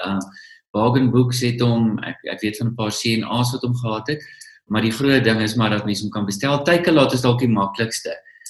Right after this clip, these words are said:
Takealot het, het, het deurlopend, ehm, voorraad daarvan. Ehm, en ek, ja, ek dink hy is so by die tweehonderd rand. Ek weet nie of daar verhoging was nie.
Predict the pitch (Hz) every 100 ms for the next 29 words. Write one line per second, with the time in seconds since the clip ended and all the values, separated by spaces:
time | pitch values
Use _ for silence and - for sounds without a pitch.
0 | - 127 123 123 127 120 113 - - 98
1 | 98 - - 98 98 107 98 101 101 110
2 | 104 98 - 92 92 92 90 - 117 110
3 | 113 127 107 104 - 143 151 - - -
4 | - - 98 98 95 92 92 98 98 98
5 | 127 98 104 101 110 - 113 110 110 123
6 | 123 117 117 123 117 - - _ - -
7 | 98 113 107 104 98 110 95 92 - 101
8 | 90 85 - 85